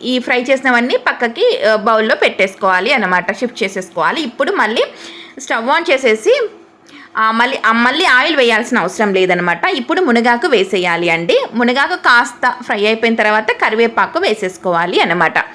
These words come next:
మనకి పాలకూర గుర్తొస్తుంది, మనకి ఆకుకూర అనగానే పాలకూర తినండి, కానీ పాలకూర కంటే ఇరవై ఐదు శాతం ఐరన్ కంటెంట్ మునగాకులో ఎక్కువగా ఉంటుందండి. అదేవిధంగా పాలల్లో కాల్షియం ఎంత ఉంటుందో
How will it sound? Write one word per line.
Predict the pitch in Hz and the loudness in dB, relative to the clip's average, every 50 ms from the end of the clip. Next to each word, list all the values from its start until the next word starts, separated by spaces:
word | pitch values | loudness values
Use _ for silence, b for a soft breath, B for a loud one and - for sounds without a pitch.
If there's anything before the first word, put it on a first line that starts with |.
| B B B B B B B - | B B B B B B B -6
మనకి | 269 269 277 262 - 359 427 - - | -4 -4 -4 -4 -2 -4 -4 -2 0
పాలకూర | 359 269 302 392 440 440 370 330 311 330 | 0 2 2 2 0 -2 -2 0 0 0
గుర్తొస్తుంది, | 277 269 233 - - 262 254 254 262 247 208 202 196 - - | 0 -2 -4 0 0 0 0 0 0 0 2 2 0 0 -2
మనకి | 208 214 214 208 202 202 214 208 202 190 196 190 | -2 -2 -2 -2 -4 -4 0 0 2 2 2 2
ఆకుకూర | 185 196 220 233 285 262 - 262 240 | 2 0 0 -2 -4 -2 0 2 2
అనగానే | 233 202 196 190 185 180 180 190 | 2 2 0 0 -2 -2 -2 -2
పాలకూర | 190 - 262 233 233 277 349 403 403 370 339 320 | -2 0 2 2 4 2 2 0 -2 -2 -2 -2
తినండి, | 370 - 269 220 214 214 202 185 - | -2 -2 -2 0 0 0 0 -2 -4
కానీ | 185 - - 269 294 453 539 539 - - | -4 -4 -2 -2 0 2 2 2 0 0
పాలకూర | 240 147 190 277 370 427 - 381 359 359 | -2 0 0 0 0 0 0 0 0 0
కంటే | 370 370 277 269 285 392 | 0 0 -2 -2 0 0
ఇరవై | 277 247 214 226 240 285 359 381 | 0 2 2 2 2 2 0 2
ఐదు | 381 - 359 330 | 2 0 0 -2
శాతం | - - 277 233 220 220 - 285 494 - B B B B B B 196 | -2 0 0 0 0 0 0 -2 -2 -2 B B B B B B 0
ఐరన్ | 240 311 370 381 381 | 2 2 2 0 0
కంటెంట్ | - - 277 262 226 247 320 339 | 0 0 0 0 0 0 0 0
మునగాకులో | 381 262 240 262 339 - - 285 311 320 311 285 269 | 2 2 2 2 2 2 2 0 0 0 0 0 0
ఎక్కువగా | 240 - - 233 226 202 226 233 226 | 0 0 0 0 0 2 2 2 2
ఉంటుందండి. | 208 196 190 202 202 196 190 190 190 190 185 180 202 220 - - | 2 0 0 0 0 0 2 0 0 0 0 0 -2 -2 0 -2
అదేవిధంగా | 226 233 233 349 339 320 254 285 269 302 349 | -2 0 0 0 0 0 0 0 2 2 0
పాలల్లో | 349 339 339 262 233 247 277 302 302 294 285 294 311 | 0 0 0 0 2 2 2 2 2 2 2 2 0
కాల్షియం | 302 302 277 233 233 240 - 277 247 | 2 0 0 0 0 -2 -2 0 2
ఎంత | 233 226 226 254 | 2 2 2 2
ఉంటుందో | 240 226 226 226 202 190 185 196 240 359 | 2 2 2 2 2 0 2 2 2 0